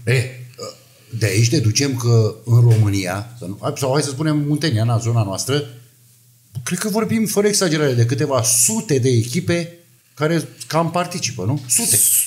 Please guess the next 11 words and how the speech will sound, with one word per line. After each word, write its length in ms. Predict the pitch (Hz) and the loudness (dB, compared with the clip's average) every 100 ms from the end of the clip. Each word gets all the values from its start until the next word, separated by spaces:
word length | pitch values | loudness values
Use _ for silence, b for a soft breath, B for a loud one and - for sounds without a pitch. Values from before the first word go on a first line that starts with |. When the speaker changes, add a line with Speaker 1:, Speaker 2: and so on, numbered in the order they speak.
| - | -4
Speaker 2:
garantat, 600 | 139 131 139 131 120 120 123 | -2 -2 0 0 -2 -2 -2
garantat. 520 | 131 131 123 123 - B B | -2 0 0 0 -2 B B
Dar 320 | 123 147 147 | -2 -2 -2
pe 60 | 170 | -2
mine, 480 | 151 175 185 165 120 | 2 2 2 0 0
de 120 | 143 | 2
fapt, 680 | 123 - 147 120 - - - B B B | 2 2 0 -2 -4 -10 -12 B B B
știi 180 | - | -6
ce 100 | - | 0
mă 120 | 131 123 | 2 4
deranjează? 600 | 120 117 127 127 117 | 4 6 4 4 2